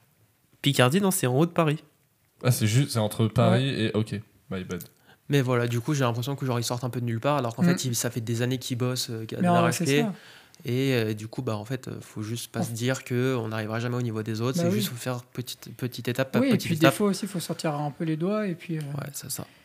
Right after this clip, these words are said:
Speaker 3: puis, enfin, c'est, en fait, se donner les moyens. Moi, par exemple, enfin, ici, un, un qui m'a beaucoup inspiré, et j'y pensais pas, c'est, euh, c'est Gims. J'ai vu son docu sur, euh, Netflix, j'ai dû même le regarder deux ou trois fois, et en vrai, c'est super inspirant parce que tu vois que il a connu la pauvreté de ouf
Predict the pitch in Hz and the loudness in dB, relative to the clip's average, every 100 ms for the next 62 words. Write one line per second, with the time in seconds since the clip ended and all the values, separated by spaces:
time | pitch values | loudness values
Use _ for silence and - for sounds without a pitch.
0 | _ _ - 175 190 226 226 233 202 254 | _ _ 0 0 8 10 10 6 6 6
1 | 196 185 180 180 196 233 208 208 170 202 | 6 4 6 4 6 6 4 4 2 2
2 | 202 - 165 160 - 214 214 - 208 208 | -2 0 0 0 0 0 0 -2 -4 -2
3 | 185 170 180 226 202 - 202 254 180 160 | -2 -2 -2 -2 0 0 2 4 2 0
4 | 170 160 165 202 262 - - - - 170 | 0 -2 -2 -2 -4 -10 -20 -8 0 4
5 | 160 156 151 151 151 - 165 202 269 - | 6 6 6 4 0 0 2 4 4 0
6 | - _ _ _ 170 160 165 220 196 165 | -4 _ _ _ 2 2 4 0 0 0
7 | 165 226 - 175 156 160 160 233 233 170 | 0 -2 0 2 4 2 0 -2 -2 -2
8 | 170 170 165 151 147 151 185 185 175 160 | 0 0 0 0 -2 0 0 2 0 0
9 | 233 214 170 156 208 269 233 170 156 175 | -2 0 0 4 6 6 2 -4 -4 -2
10 | 175 165 - 240 233 - 165 175 226 226 | -2 -2 0 0 2 -2 -2 0 2 2
11 | 170 - - - 185 175 165 - - _ | 0 -2 -16 -4 2 4 4 2 -12 _
12 | _ - 208 208 220 214 - - 156 147 | _ 0 4 8 6 4 -2 -2 0 4
13 | 196 165 175 175 185 165 247 - | 4 6 4 4 4 6 6 4